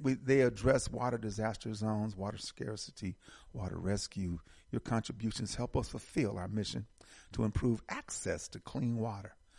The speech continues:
Support us today and help change the world. The Moses West Foundation. The Moses West Foundation dot org.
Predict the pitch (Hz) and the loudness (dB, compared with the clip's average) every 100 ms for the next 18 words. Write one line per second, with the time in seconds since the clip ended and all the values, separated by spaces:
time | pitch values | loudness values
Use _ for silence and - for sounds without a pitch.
0 | - - - - - 110 - 113 90 85 | -20 -14 -10 0 2 2 -6 -6 -4 -4
1 | - - - - 85 76 76 80 - - | -6 -10 -14 -8 -8 -6 -4 -4 -8 -18
2 | - 85 78 78 - 98 90 82 71 73 | -4 2 4 2 2 4 4 4 0 -4
3 | - - - 107 87 104 120 139 117 117 | -10 -20 -4 0 4 4 6 4 2 8
4 | 147 90 - - 87 92 104 - 50 - | 8 8 0 -2 -2 -2 -4 -6 -10 -14
5 | - - - - - - - - - - | -20 -20 -20 -20 -20 -20 -20 -20 -6 -2
6 | 76 85 98 101 107 104 98 92 - 98 | 2 6 8 6 2 4 4 4 2 0
7 | 98 117 90 - 147 - - - - - | 2 4 4 4 0 2 4 2 4 10
8 | 104 95 - - | 12 12 2 -14